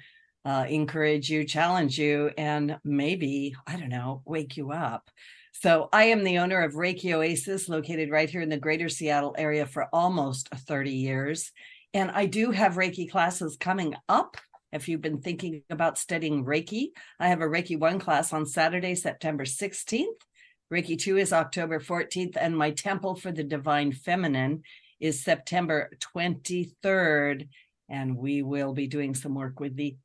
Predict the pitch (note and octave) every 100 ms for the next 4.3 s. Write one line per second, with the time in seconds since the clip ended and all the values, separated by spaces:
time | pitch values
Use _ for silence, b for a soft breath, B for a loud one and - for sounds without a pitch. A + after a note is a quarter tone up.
0 | _ D3+ D3+ D3 D3 C3 _ _ A#3 A#3
1 | - F3 D3+ C#3 B2+ - - - - B
2 | B - - G3+ F3+ D#3+ F3+ G#3 A3 A3
3 | G#3 G3+ G#3 F#3 E3+ F#3 F#3+ F3+ A3 C4
4 | F3 G3+ C#4